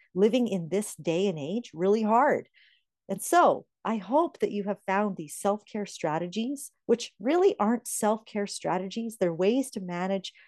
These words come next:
your mental health, your emotional health, your social health, your, even your physical health,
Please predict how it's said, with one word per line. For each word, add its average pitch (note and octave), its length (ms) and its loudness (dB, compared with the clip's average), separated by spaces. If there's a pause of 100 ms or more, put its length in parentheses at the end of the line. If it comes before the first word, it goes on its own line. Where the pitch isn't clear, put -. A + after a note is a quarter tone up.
(180)
your D#3 120 -4
mental G#3 500 2
health, A3 340 -2 (140)
your D#3 160 -2
emotional F3 640 0
health, G#3 280 0 (220)
your C#3 140 -6
social F#3+ 640 0
health, G#3 340 -2 (300)
your, E3 280 0
even F4 300 6
your G#4 160 10
physical B3+ 600 2
health, D3+ 320 -2